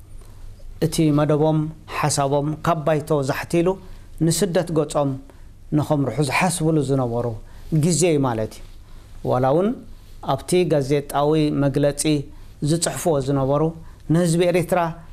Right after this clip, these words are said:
ንምሕያል፣ ንህዝቢ ኤርትራ ንምትብባዕ፣ እ፣ ኩሉ መዳይ፣ እ፣ ብፍላይ ኣብቲ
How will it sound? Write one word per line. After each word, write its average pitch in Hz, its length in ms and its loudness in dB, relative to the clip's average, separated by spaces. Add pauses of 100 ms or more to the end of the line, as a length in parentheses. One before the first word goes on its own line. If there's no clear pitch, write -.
(120)
ንምሕያል፣ 165 600 2 (380)
ንህዝቢ 160 360 4
ኤርትራ 165 300 2 (440)
ንምትብባዕ፣ 160 720 2 (720)
እ፣ 143 120 2 (600)
ኩሉ 277 280 4
መዳይ፣ 160 280 2 (240)
እ፣ 135 240 0
ብፍላይ 151 460 0
ኣብቲ - 240 -4